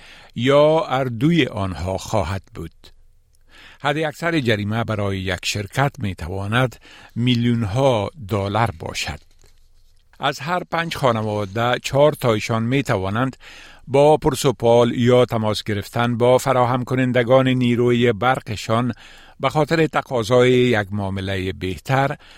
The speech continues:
مخارج برقشان را کاهش دهند. ارقام کمیسیون رقابت و مصرف کننده استرالیا نشان می‌دهد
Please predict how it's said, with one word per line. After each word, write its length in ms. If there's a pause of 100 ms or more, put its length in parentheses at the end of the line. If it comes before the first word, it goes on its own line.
(180)
مخارج 600
برقشان 880
را 200
کاهش 600
دهند. 540 (800)
ارقام 440
کمیسیون 540
رقابت 580
و 280
مصرف 480
کننده 640
استرالیا 680
نشان 380
می‌دهد 500